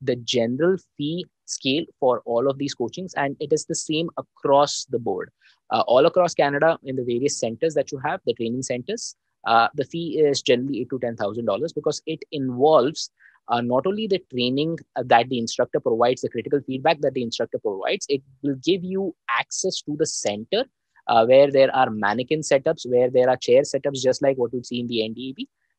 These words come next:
And you could just practice on those chairs for a given set of hours, say about six hours a day or eight hours a day, you have to practice because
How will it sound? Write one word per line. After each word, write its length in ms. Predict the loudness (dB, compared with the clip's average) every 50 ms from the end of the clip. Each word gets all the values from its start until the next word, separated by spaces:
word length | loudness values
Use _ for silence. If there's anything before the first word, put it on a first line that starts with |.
| _
And 280 | 0 0 0 0 -4 -8 -12
you 260 | -10 -6 -4 -4 -4 0 0
could 180 | 0 0 0
just 200 | -2 -4 -4 -4 -6 _ _ _ _ 2
practice 580 | 4 4 4 2 -2 _ _ 0 0 0 -2 -4
on 200 | -4 -4 -2 0
those 200 | 0 0 0 0
chairs 380 | 0 2 4 4 4 2 2
for 240 | 0 2 2 2 0 -2 _ _ _ _ _ _ _ -4
a 100 | -4 -4
given 320 | 0 2 2 2 2 0
set 260 | 2 2 2 4 4
of 80 | 0 -2 -2 _
hours, 300 | 0 0 0 0 -2 -2
say 80 | -2 0
about 240 | 2 2 2 0 0 _ _ _ _
six 320 | -8 -2 0 0 0 0 2
hours 320 | 4 6 6 6 4 2
a 80 | 0 0
day 220 | 2 2 2 4
or 160 | 4 2 2 0
eight 240 | -2 -2 2 4
hours 240 | 6 6 6 4 2
a 60 | -2
day, 160 | -2 0 0 0
you 160 | 0 -2 0
have 160 | 0 0 -2
to 80 | -2 -4
practice 320 | -2 -2 -2 -2 _ -10 -12
because 360 | -8 0 2 2 2 2 -2